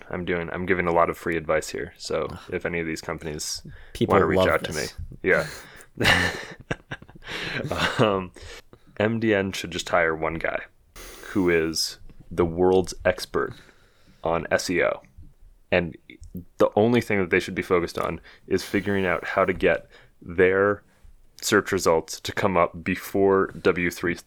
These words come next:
Speaker 1: schools. But it turns out that every single, every single Google query will show up with W three schools first,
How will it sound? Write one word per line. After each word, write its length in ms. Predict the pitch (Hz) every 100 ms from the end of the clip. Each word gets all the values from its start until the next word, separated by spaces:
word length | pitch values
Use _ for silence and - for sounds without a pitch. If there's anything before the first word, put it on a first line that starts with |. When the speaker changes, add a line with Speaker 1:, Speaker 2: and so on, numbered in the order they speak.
| _ _
Speaker 1:
schools. 520 | - - - - - - - _ _ - - - -
But 220 | 101 - - _ _ -
it 100 | 101
turns 280 | - 113 101
out 200 | 101 90
that 180 | - -
every 340 | 117 110 107 110
single, 640 | - 117 107 95 85 90 - - -
every 500 | 113 113 113 117 117
single 640 | - 120 107 92 85 82 - - - - - - -
Google 320 | 104 107 104
query 500 | - 101 80 71 - - _ _ - - - _
will 200 | 104 101
show 320 | 95 - 110 98
up 280 | 92 -
with 180 | 117 95
W 340 | 123 101 98 117
three 300 | - 110 98
schools 600 | - - 85 85 - - - - - - _ _
first, 680 | - 117 117 - - -